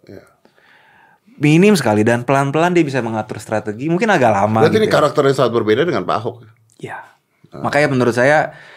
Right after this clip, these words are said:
Speaker 2: da-,
Speaker 1: Kombinasi
Speaker 2: dalam
Speaker 1: mereka berdua tuh bagus harusnya.
Speaker 2: Asik. Gas, rem, kenceng, santai, galak, woles. Asik.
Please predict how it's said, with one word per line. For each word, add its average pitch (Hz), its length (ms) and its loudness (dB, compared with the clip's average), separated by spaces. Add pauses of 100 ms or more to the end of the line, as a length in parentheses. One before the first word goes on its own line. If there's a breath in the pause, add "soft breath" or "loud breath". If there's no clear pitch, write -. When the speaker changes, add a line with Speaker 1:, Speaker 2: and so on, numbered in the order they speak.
(180 loud breath)
Speaker 2:
da-, 120 160 0
Speaker 1:
Kombinasi 123 340 2
Speaker 2:
dalam 127 140 2
Speaker 1:
mereka 117 220 2
berdua 110 200 0
tuh 147 160 0
bagus 123 300 -2
harusnya. 95 320 -8
Speaker 2:
Asik. 135 380 -6 (180)
Gas, 120 440 -2
rem, 110 520 -2 (580 soft breath)
kenceng, 120 680 -6
santai, 110 960 -2 (420 soft breath)
galak, 117 600 -2 (440)
woles. 110 880 -2 (420)
Asik. 135 380 -4